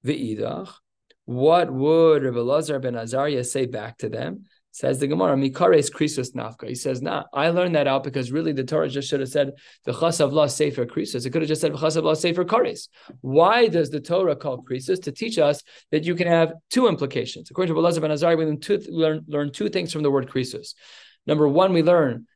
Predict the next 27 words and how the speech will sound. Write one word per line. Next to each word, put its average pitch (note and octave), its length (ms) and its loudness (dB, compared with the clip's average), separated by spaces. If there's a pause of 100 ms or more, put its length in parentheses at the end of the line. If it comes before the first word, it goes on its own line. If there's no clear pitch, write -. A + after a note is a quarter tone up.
that C3+ 180 -2
krisus E3+ 460 0
is C3 100 -2
davar D3+ 320 4
hakores D#3 340 2
beino D3 300 -6
leveina, C#3 380 -2
and B2+ 80 -4
if B2 80 -8
you B2+ 80 -6
put D#3+ 160 -2
a D3 40 -2
condition C#3+ 460 -4
in, A2 160 -8
like A#2+ 160 -6
Rabbi A#2 200 -4
Eliezer C3 400 0
did, B2 160 -2
it A#2+ 60 -8
doesn't A#2 280 -8
work. A#2 240 -10 (280)
And D#3+ 120 2
also F#3+ 280 4
that C#3+ 120 4
there's C#3 180 2
a C#3 60 -2
thirty-day D3+ 720 0